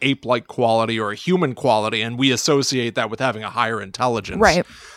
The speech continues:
Speaker 1: Like, the Loch Ness Monster would just be a, a fish thing.
Speaker 2: Well, I think people
Speaker 1: Or a
Speaker 2: think of
Speaker 1: dinosaur.
Speaker 2: I think that people think of the Loch Ness Monster as, like, gentle.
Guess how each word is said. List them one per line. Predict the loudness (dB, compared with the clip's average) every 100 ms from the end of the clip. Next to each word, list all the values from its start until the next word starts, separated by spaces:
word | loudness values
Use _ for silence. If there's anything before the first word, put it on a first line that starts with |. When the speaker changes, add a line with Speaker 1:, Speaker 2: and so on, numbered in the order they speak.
| -2
Speaker 1:
Like, | 0 0 -4 _ _ _
the | 2
Loch | 4 4 2
Ness | 0
Monster | 2 2 2 -2
would | -4 -2
just | 0 0
be | 0 0
a, | 0 -2 -6 -20 _ _ _ _ _ -8
a | -8 -10 _
fish | -18 0 0 0 -4
thing. | -12 -12 -18 _
Speaker 2:
Well, | 0
I | 2
think | 2 -2
people | 2 2
Speaker 1:
Or |
a | 2
Speaker 2:
think | 0
of | 0
Speaker 1:
dinosaur. | 0 -4 -8 -10 -20 -4
Speaker 2:
I | -4
think | -2 -8 -2
that | -2
people | 0 0
think | -2
of | 0
the | 0
Loch | 0 -2
Ness | 0 -2 0
Monster | -2 0 -2
as, | 0
like, | 0 -2
gentle. | -2 -2 0 -2 -4 -6 -12